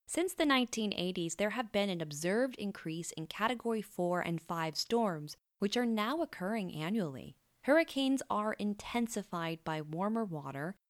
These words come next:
and can be made worse by the rising sea levels. It is difficult to say for sure if human-related climate change has increased hurricane occurrence, as numbers can fluctuate wildly between years.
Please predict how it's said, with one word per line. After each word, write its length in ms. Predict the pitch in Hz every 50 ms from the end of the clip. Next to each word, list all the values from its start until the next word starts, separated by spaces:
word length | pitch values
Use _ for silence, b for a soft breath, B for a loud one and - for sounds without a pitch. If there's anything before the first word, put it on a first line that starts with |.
| _ _ -
and 220 | 185 208 226 220
can 140 | - 226 226
be 100 | 240 226
made 260 | 208 196 185 180 165
worse 360 | 156 170 214 262 294 269 -
by 160 | - - 190
the 100 | 185 180
rising 520 | 165 156 165 170 170 170 165 - 160 156 156
sea 240 | - - - 294 262
levels. 580 | 208 170 147 - - - - - - - - _ _ _ _ _ _ _
It 120 | - 247 302
is 100 | 320 302
difficult 480 | - 294 277 - 285 277 - 269 262
to 80 | - 254
say 240 | 226 - 240 220 220
for 140 | - - 208
sure 560 | - - - 226 185 165 165 196 233 254 254
if 180 | - 196 190
human-related 680 | - - 285 339 370 330 233 190 165 156 151 151 151 151
climate 360 | - 156 147 147 143 143 -
change 500 | - - 143 143 151 175 220 240 - - _ _
has 300 | - - 190 180 180 170 -
increased 680 | - 165 165 - - - 269 294 285 - - - -
hurricane 500 | - 196 185 175 175 - - 170 160 156
occurrence, 640 | 156 - - 254 262 240 208 208 214 214 - - - _ -
as 240 | - 185 175 -
numbers 300 | 214 220 220 208 196 -
can 160 | - - 160 156
fluctuate 580 | - 202 208 202 - - 175 160 151 147 -
wildly 640 | 147 156 170 208 254 302 302 254 190 165 - 151 147
between 400 | 151 147 - - 151 143 143 147
years. 520 | 160 196 214 196 165 143 143 147 - -